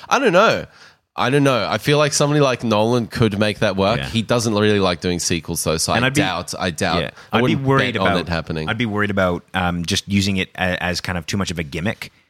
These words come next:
Speaker 2: I mean, without the story and without the characters in that film, which I really think brought it all together, I just, I feel like they would just attack it as a gimmick and, and it would just kind of ruin, or not ruin, but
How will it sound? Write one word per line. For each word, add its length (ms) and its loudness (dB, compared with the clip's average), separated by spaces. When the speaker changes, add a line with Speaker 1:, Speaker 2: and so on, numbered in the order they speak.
Speaker 2:
I 60 -4
mean, 280 -2
without 460 -2
the 80 0
story 640 2
and 80 -2
without 240 -2
the 60 -6
characters 520 -2
in 60 -4
that 160 -4
film, 120 -4
which 140 -8
I 40 0
really 280 0
think 300 -4
brought 160 4
it 100 -2
all 120 -2
together, 380 -2
I 80 0
just, 280 0
I 80 2
feel 220 -6
like 200 0
they 120 -4
would 120 -2
just 160 -6
attack 340 -6
it 80 -10
as 220 -2
a 60 -4
gimmick 440 -4
and, 220 -8
and 120 -4
it 60 -2
would 180 -4
just 200 -2
kind 180 -2
of 180 -6
ruin, 440 0
or 140 -4
not 200 0
ruin, 260 2
but 140 0